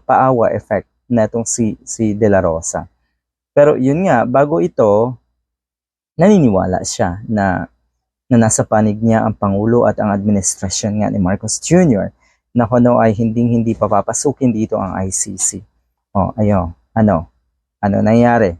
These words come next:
Wale. Senator Bato de la Rosa now urges the president, uh, to reveal the truth on the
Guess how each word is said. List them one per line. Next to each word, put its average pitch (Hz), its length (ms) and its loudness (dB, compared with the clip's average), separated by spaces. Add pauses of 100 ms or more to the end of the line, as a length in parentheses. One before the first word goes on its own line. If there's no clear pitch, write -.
(320)
Wale. 107 560 0 (480)
Senator 180 480 4
Bato 139 320 4
de 139 80 4
la 135 80 4
Rosa 117 560 2
now 120 800 0 (720)
urges 151 400 2
the - 160 -4
president, 127 560 -2 (640)
uh, 131 80 4
to 147 160 2
reveal 139 400 4
the 120 160 2
truth 151 480 0 (240)
on 131 160 2
the 123 160 2